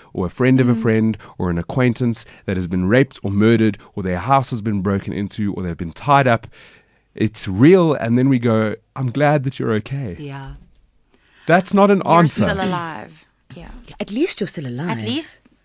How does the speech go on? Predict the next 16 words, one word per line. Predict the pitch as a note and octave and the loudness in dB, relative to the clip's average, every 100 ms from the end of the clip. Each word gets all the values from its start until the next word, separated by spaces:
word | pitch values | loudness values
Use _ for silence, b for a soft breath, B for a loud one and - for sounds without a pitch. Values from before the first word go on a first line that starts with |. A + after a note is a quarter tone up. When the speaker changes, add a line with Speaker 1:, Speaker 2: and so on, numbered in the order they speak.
| _ | _
Speaker 3:
at | E3 | -20
least | E3 D3+ - | -20 -20 -20
you're | - | -20
still | - - | -20 -18
Speaker 2:
Yeah. | A#2 A2 | -16 -16
Speaker 3:
alive. | A#2 | -6
Speaker 1:
Not | D3+ C#3+ | 0 2
an | C3+ | 2
answer. | G#2 F#2+ E2+ D#2+ | 0 -4 -8 -8
Speaker 2:
I | B3 | -6
also | C4+ C4+ D#4+ | -8 -10 -14
think | - B3+ A#3 | -10 -12 -10
that | A3+ G#3+ - | -14 -16 -16
it's | G#3+ - | -16 -16
very | - F#3+ B3 C#4 | -10 -6 -6 -6
easy | G#3 A3+ G#3 | -6 -6 -6